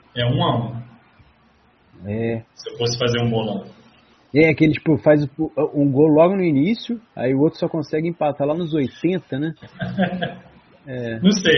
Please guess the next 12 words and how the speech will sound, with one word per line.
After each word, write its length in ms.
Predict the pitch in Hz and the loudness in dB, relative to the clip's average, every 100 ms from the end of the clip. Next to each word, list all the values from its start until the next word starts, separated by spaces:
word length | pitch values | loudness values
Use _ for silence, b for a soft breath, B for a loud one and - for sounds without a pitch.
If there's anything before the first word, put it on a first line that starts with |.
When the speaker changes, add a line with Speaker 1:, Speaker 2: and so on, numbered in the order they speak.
| - 139 | 0 -2
Speaker 1:
aí 180 | 139 135 | -2 0
que 80 | |
eu, 220 | 147 143 - B _ | -2 -4 -12 B _
como 240 | 156 170 | 4 6
os 120 | 175 | 4
gols 240 | 151 156 156 | 6 4 4
aconteceriam, 640 | 156 151 151 - 147 139 151 | 0 -2 -2 -4 -4 -2 -4
eu 40 | |
não 40 | 180 | -4
sei, 220 | 143 127 | -4 -4
mas 140 | 120 | -4
eu, 80 | 123 | -6